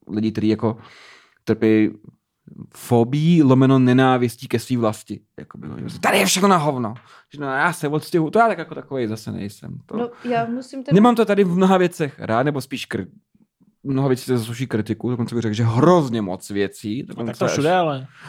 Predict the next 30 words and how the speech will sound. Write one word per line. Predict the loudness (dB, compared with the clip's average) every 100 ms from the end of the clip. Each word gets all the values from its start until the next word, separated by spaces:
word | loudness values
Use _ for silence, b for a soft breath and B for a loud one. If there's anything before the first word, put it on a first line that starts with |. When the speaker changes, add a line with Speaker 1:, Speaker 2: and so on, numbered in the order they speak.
| -6
Speaker 3:
Kde | 2 4
Speaker 1:
ale | 4
to |
Speaker 3:
jako | 2
Speaker 1:
jako | 2
Speaker 3:
ne? | 0
Speaker 1:
všude. | 0 2 4 2 -2 b b b
Speaker 3:
Kde | -4 -2
ne? | -2 0
Speaker 1:
A | 2 2 2 -4 -18 -20 -20 _ _ _ _ -6
zase | -4 -2 0
mám | 0 0
tak | 0 -2
třeba | -2
takový | 0 -2
ten | -4 -6
odpor | -8 -8 0 2 2 -2
k | -6
tomu, | -2 0 0 -2 -8 _ -8
dřív | -4 -2
jsem | -2
to | -2
taky | -2 2
dělal, | 4 4 2 0 -8 b b b
někdo | 2 2
říká, | 2 2
"Ne, | 4 6
ne, | 6
ne, | 4
moment, | 4 2 0 -4